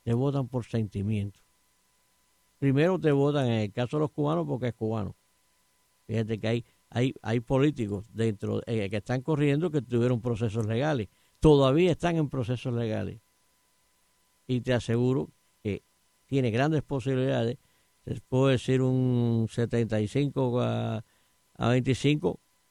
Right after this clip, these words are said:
que gana la, la, la posición de representante.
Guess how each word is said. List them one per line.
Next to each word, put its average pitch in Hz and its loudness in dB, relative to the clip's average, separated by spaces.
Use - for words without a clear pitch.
que 123 2
gana 131 0
la, 107 -6
la, 90 -2
la 104 -2
posición 107 -6
de 107 -4
representante. 104 -8